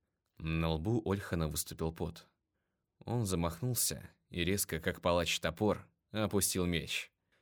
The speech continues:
Я едва удержался, чтобы не зажмуриться, когда что-то хрустнуло. Это оказались ножны, зажатые в левом кулаке. И Ленир отлетел, не коснувшись кожи,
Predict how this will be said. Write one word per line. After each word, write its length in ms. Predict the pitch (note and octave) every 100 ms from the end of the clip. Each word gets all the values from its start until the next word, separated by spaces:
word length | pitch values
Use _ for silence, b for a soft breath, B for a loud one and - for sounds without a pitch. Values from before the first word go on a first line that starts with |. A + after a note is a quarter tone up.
| _
Я 220 | - C3+ C3+
едва 220 | A#2 B2+
удержался, 580 | A2 G#2 G2 C3 A#2 F#2
чтобы 260 | - F2
не 100 | F2
зажмуриться, 580 | E2+ F2+ G2 A2+ E2 -
когда 260 | E2+ E2 F2
что-то 280 | - F2 F2
хрустнуло. 600 | - A#2 - D2+ D2 - _ _ _ _ _ _ -
Это 320 | E2 G#2+ G#2+
оказались 540 | F#2+ F2 E2 D#2 D#2+
ножны, 420 | - F#2+ D#2+ A#1 - _ _
зажатые 500 | F2 F2 A2+ B2+ G2+
в 60 | F2
левом 260 | E2+ D#2+
кулаке. 540 | D#2+ F2+ F#2 - - - _ _ _
И 100 | -
Ленир 380 | E2 E2+ G2 A2+
отлетел, 420 | F2+ - E2+ B2
не 120 | G#2 F2
коснувшись 540 | F2 - F#2+ - -
кожи, 400 | - A2 D#2+ A1+